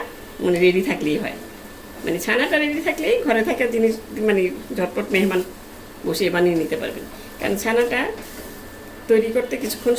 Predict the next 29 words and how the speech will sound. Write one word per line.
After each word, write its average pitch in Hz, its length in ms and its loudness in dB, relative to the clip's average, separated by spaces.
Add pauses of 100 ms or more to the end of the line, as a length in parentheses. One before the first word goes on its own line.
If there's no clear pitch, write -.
সময় 170 280 4
লাগে, - 180 -6 (120)
এটাই। 175 220 -2 (1700)
এখন 254 240 -2 (280)
আমি 202 180 2
এটা 214 120 0 (100)
নামিয়ে 220 300 4 (100)
নিচ্ছি, 240 280 0 (260)
তারপর 180 340 -6
আপনাদের 190 300 -2 (100)
ঠান্ডা 190 300 0
করে 240 120 0 (100)
মিষ্টিটা 214 340 0 (560)
বানিয়ে 185 360 4
দেখাচ্ছি, 143 420 -4 (100)
কারণ 170 180 -2 (240)
ঠান্ডা 196 300 0
করে 226 220 2
নিতে 220 220 0
হবে, 220 140 2 (100)
হাতে 196 240 -2
সহ্য 190 240 0
করবে, 185 200 -4
যেহেতু 185 280 2
হাত 190 160 0
দিয়ে 214 180 6
বানাবো 185 320 2
মিষ্টিটা, 180 320 -2 (1200)
হাতে - 160 -6